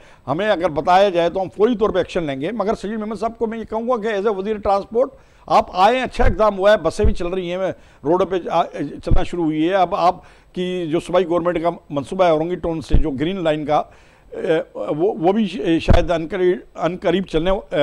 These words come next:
स्टार्ट होने की position में है। तो आप, अ, कम से कम कोई नंबर, टेलीफोन नंबर, कोई हेल्पलाइन बनाएं कि ये ट्रांसपोर्ट के मसले के इश्यूज़ के ऊपर आवाम अपनी फौरी तौर पे, अ, शिकायत रजिस्टर कराएं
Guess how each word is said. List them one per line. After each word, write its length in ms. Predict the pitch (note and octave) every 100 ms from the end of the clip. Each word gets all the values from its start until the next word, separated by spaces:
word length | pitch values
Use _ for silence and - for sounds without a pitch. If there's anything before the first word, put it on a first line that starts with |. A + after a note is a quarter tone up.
| D3+ -
स्टार्ट 400 | B2 - D#3+ -
होने 280 | - C#3+ F3
की 80 | D#3
position 420 | - D#3+ F#3+ A3
में 140 | G3 D#3
है। 440 | G3+ - - - -
तो 80 | A#3
आप, 520 | C4 F3 A3+ C4+ - -
अ, 40 | F#3+
कम 240 | F#3 G3+
से 60 | G#3
कम 120 | A3
कोई 160 | A3 G#3+
नंबर, 280 | E3 G3
टेलीफोन 380 | G#3+ F#3+ F3+ G3+
नंबर, 260 | F3 F3 G3+
कोई 200 | G#3 G3 -
हेल्पलाइन 560 | G#3 D#3+ A3 G#3+ A3+
बनाएं 320 | G3 D#3+ F3+ G#3
कि 60 |
ये 240 | A3+ G3 G#3+
ट्रांसपोर्ट 560 | - D#3 D3+ G3+ A3+
के 60 | G#3
मसले 260 | F3 F#3+
के 120 | F#3+ G3+
इश्यूज़ 300 | - F#3 -
के 80 |
ऊपर 160 | F#3 A3
आवाम 280 | G#3+ E3+ G3+
अपनी 300 | F#3+ G3+ A#3 - - _
फौरी 280 | - G#3 C4+
तौर 160 | A3 G3+
पे, 200 | A#3 B3+
अ, 580 | C4+ - _ - -
शिकायत 340 | - - G3+ B3+
रजिस्टर 380 | A#3 G#3 A3+ B3+
कराएं 320 | B3+ A#3+ C#4+